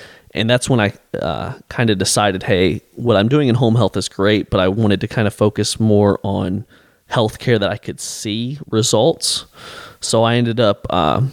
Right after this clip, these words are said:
reaching out to, like, the top ten nursing home companies in the country about something called an A I T. It's an administrator in training program. Three of 'em got back to me, and I ended up joining one,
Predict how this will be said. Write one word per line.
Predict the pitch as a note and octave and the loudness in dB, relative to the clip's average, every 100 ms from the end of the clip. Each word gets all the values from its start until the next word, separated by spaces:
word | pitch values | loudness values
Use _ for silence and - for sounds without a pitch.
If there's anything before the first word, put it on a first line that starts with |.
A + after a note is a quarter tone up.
| - | -4
reaching | A#2+ A#2+ A#2 G#2+ | -2 0 0 -2
out | - | -2
to, | F#2+ | -4
like, | - | -6
the | - | -8
top | - B2 - - | -4 -4 -4 -6
ten | - A#2+ A2 G#2 G#2+ | 0 4 4 2 2
nursing | G#2+ A2 - A2+ | 0 0 -2 -4
home | A2+ E2+ | -4 -8
companies | - G2 - F2 D2 | -6 -8 -6 -8 -8
in | D#2 | -8
the | A#1+ | -8
country | - G#2+ G2+ F#2 F2+ - | -2 -2 0 -4 -4 -4
about | - F2+ - | -2 -2 -2
something | G2 G2 | -4 -4
called | G#2+ F2+ | -2 -2
an | E2+ - | -2 -6
A | - G#2+ | -2 0
I | G#2 | 2
T. | G2+ - F2+ | 0 -2 -4
It's | - | -4
an | F2 | -2
administrator | F#2 G2 - E2 E2 | 0 0 -2 -2 -2
in | |
training | - F#2+ F#2+ F#2 | -2 -2 -2 -4
program. | E2 E2 D#2+ E2 D#2 G#2 _ _ _ _ _ _ _ _ _ | -8 -8 -10 -14 -14 -16 _ _ _ _ _ _ _ _ _
Three | - A#2+ B2 | -2 2 2
of | B2 | 2
'em | A2+ | 2
got | A2 F#2+ | 2 2
back | G#2+ G#2 - | 2 0 -2
to | - A2 | -2 2
me, | G#2+ G2+ G#2 - | 2 2 0 -4
and | G#2+ | -4
I | F#2+ | 0
ended | F#2+ F#2 | 0 -2
up | - | -2
joining | G#2+ G2+ G2 | -2 0 -2
one, | G#2 G2+ G2+ G2 F2+ F#2 | -2 0 2 2 0 -4